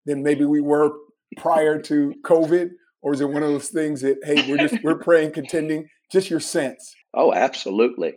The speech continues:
Speaker 2: And I, I really think we're in a Laodicean hour right now to where Jesus is saying you're out of touch with reality, okay? And I think the doorway into heavenly resource is a, an awakening of our need.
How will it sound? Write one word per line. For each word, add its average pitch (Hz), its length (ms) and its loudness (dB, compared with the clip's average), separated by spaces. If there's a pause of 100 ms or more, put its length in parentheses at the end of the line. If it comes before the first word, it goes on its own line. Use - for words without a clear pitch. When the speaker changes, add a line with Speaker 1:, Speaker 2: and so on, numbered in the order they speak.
(120)
Speaker 2:
And 95 120 0
I, 107 60 4
I 110 160 4
really 131 260 4
think 123 300 -4
we're 107 180 0
in 107 120 -4
a 104 100 0
Laodicean 98 1040 -2 (160)
hour 95 380 2
right 101 300 0
now 92 220 -4
to - 120 -10
where 95 320 -4
Jesus 113 580 0
is 92 140 -4
saying 104 340 0
you're 92 200 0
out 98 180 4
of - 160 2
touch - 640 -2 (140)
with 95 240 2
reality, 87 640 2 (100)
okay? 92 260 -2 (240)
And 90 120 0
I 107 120 4
think 135 300 -2
the 107 60 0
doorway 120 800 2
into 98 760 -8
heavenly 120 540 0
resource 95 920 -4 (160)
is 107 240 2
a, 95 200 2 (120)
an 98 120 2
awakening 98 560 4
of 87 100 0
our 82 140 2
need. 87 420 -4